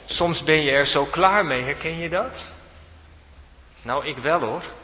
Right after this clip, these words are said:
Ik wil gewoon weer mensen lekker kunnen knuffelen.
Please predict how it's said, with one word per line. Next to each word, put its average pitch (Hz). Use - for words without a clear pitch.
Ik -
wil 147
gewoon 147
weer 143
mensen 156
lekker 175
kunnen 147
knuffelen. 226